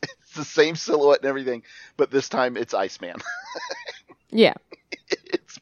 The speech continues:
Speaker 1: beautiful. It's so good.
Speaker 2: It was, it was pretty wonderful.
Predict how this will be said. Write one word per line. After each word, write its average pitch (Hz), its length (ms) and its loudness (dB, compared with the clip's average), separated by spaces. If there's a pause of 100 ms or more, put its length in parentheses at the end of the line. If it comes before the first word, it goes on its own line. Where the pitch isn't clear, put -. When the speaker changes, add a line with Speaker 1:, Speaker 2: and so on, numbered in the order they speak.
Speaker 1:
beautiful. - 880 0 (400)
It's - 260 -12
so - 400 0
good. - 360 -4 (380)
Speaker 2:
It 208 40 6
was, 233 140 6 (120)
it 214 80 12
was 233 100 12
pretty 196 200 6
wonderful. 170 440 0